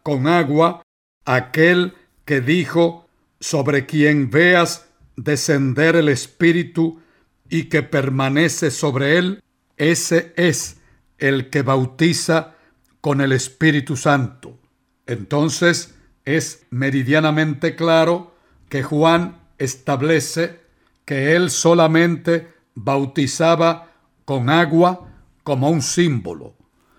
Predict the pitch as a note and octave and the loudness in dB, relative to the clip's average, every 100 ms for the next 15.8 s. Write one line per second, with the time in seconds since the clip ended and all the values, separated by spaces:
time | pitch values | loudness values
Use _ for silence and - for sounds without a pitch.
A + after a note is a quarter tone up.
0 | _ _ - C3+ C#3+ B2 D#3 B2+ D#3+ F#3 | _ _ -4 -2 -2 0 -4 0 2 2
1 | D3 - - E3+ E3+ - _ _ _ _ | 0 -4 0 0 0 -16 _ _ _ _
2 | - B2+ C3+ C3 B2+ E3+ E3+ E3+ F3 - | -2 2 4 4 4 4 4 4 0 -6
3 | _ _ _ - C3+ C3 C#3 C3 C3 C3 | _ _ _ -10 -6 -2 -2 0 -2 -2
4 | - E3+ E3+ D3+ D3+ D3+ D3 D#3 - F3+ | 0 0 0 -2 0 2 0 0 -2 2
5 | F3 D3+ B2 E3 F#3 _ _ _ _ _ | 2 2 -2 -4 -4 _ _ _ _ _
6 | D3 C3 D#3+ D#3 D#3 - B2+ - - D3 | -4 0 0 -2 -10 -4 -2 -2 -2 -2
7 | C3+ C#3 B2+ - D#3+ E3 D3+ D#3 C3+ C3 | -2 -2 -4 -2 0 0 -2 -8 -6 -8
8 | - D3 D#3 D#3+ - _ _ _ _ G2+ | -4 -2 0 -2 -8 _ _ _ _ -4
9 | B2+ C3 C#3 B2 D3 D#3 D#3 D#3+ - _ | -2 -2 -4 -4 0 0 0 -2 -4 _
10 | _ C#3+ C3+ D#3+ G2+ D2+ - _ _ _ | _ -4 0 0 -2 -10 -18 _ _ _
11 | _ _ _ - C3+ C3 B2+ C3 A#2 - | _ _ _ -6 -4 -2 -4 -4 -4 -2
12 | E3 E3+ - _ A#2+ A#2+ A#2 D3+ D3+ F3+ | 0 -2 -6 _ -4 -2 2 4 4 2
13 | F#3 _ _ _ _ _ C#3 C3 C3 B2 | -4 _ _ _ _ _ -4 0 0 2
14 | C#3 D#3+ - D3+ - D3+ C3+ C3 C3 A#2+ | 2 0 0 -2 0 -2 -2 -2 -2 -2
15 | - D3+ E3 E3+ E3+ F#3 - | 0 2 2 0 -4 -4 -6